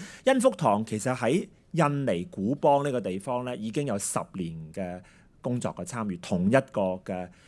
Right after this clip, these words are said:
嘅工場下。咁喺嗰度呢，因為十年前呢，就係南亞海嘯，就喺嗰度呢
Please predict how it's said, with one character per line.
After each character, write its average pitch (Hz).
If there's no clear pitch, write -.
嘅 95
工 113
場 80
下。 87
咁 196
喺 202
嗰 185
度 139
呢， 170
因 233
為 151
十 -
年 95
前 95
呢， 147
就 110
係 98
南 90
亞 110
海 107
嘯， 90
就 113
喺 123
嗰 123
度 101
呢 113